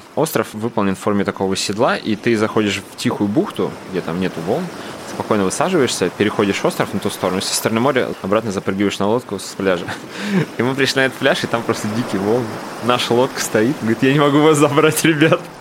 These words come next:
Я говорю: «Давайте что-нибудь придумаем». Короче, мы целый час с помощью двух, э, якорей, подкидывал якоря, постепенно подходил к берегу. Мы дошли до самого дальнего камня от берега. Я как, э, начальник группы, <laughs> так сказать,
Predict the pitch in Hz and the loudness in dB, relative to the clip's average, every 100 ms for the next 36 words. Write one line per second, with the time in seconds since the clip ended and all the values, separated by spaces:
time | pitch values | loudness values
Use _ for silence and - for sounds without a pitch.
0 | - 120 117 113 127 - 139 123 120 120 | -4 2 2 4 2 2 0 0 0 2
1 | 113 101 104 107 117 135 135 123 - 131 | 2 2 0 0 0 2 2 2 2 2
2 | - - 110 107 98 92 107 - 95 87 | 0 -2 -4 -2 -4 -4 -4 -2 -2 0
3 | 85 85 87 87 104 101 95 85 - 80 | 0 -2 -2 -2 0 2 0 -2 -8 -8
4 | - 98 98 98 101 113 - - 110 95 | -2 0 0 2 2 0 -2 -4 -2 -2
5 | - - 95 95 101 110 120 95 - - | -4 -2 -2 0 2 2 2 0 -4 -10
6 | - - - - 95 104 107 101 95 107 | -12 -14 -12 -4 0 2 4 2 2 0
7 | 101 - 107 101 98 104 101 95 - 120 | 2 2 0 2 2 2 2 0 0 -2
8 | 123 98 95 92 85 73 - - - 90 | 0 -2 0 0 0 -4 -10 -14 -12 -6
9 | 90 90 - - - - - - 87 80 | -4 -4 -10 -20 -18 -16 -16 -14 -10 -10
10 | 78 107 107 120 98 101 113 123 - 113 | -6 -2 0 2 2 2 2 2 2 0
11 | - - - 127 123 117 | 0 0 0 4 4 2